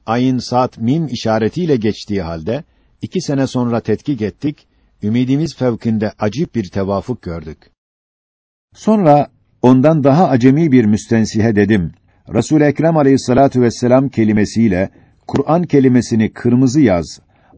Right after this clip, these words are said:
aynen o nüshayı istinsah et." Halbuki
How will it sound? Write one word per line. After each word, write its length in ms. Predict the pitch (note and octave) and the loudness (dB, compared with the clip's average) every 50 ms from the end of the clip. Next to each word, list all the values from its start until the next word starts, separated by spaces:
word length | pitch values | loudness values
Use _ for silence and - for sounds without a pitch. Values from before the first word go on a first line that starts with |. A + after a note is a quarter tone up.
| - - | -2 2
aynen 460 | C#3 E3 F#3+ F#3 D3+ C#3 C#3 C#3 C3+ - - | 2 2 4 4 2 2 2 2 -2 -4 -2
o 160 | D3 F3 F3 | -2 0 0
nüshayı 420 | D3+ B2 - - A#2 A2+ A#2+ C3 | 0 -2 -2 -2 0 2 2 2
istinsah 680 | C3+ B2+ - - - B2+ B2 A#2+ A2 - C3 A#2+ G2+ F2 | 0 -2 -4 -6 -2 0 0 0 0 0 0 0 0 0
et." 260 | E2+ E2 - _ _ _ _ _ _ _ | -4 -8 -12 _ _ _ _ _ _ _
Halbuki 600 | - F#2 A2+ B2 E3+ G3 - - D#3 D#3 - | -2 -2 0 2 2 2 2 2 2 2 2